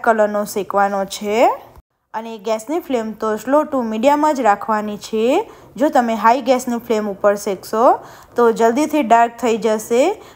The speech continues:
અને અંદરથી કાચો રહી જશે. તમારી પાસે જો ઘઉંનો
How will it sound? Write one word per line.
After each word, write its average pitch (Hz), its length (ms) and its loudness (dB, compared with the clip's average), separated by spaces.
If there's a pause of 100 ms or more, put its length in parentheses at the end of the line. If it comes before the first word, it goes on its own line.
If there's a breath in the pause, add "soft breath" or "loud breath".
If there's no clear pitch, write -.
(100)
અને 226 200 0 (120)
અંદરથી 269 420 0 (100)
કાચો 226 300 2
રહી 220 340 0
જશે. 208 340 -2 (760)
તમારી 277 420 -6
પાસે 247 220 -2 (160)
જો 285 80 4
ઘઉંનો 233 400 -4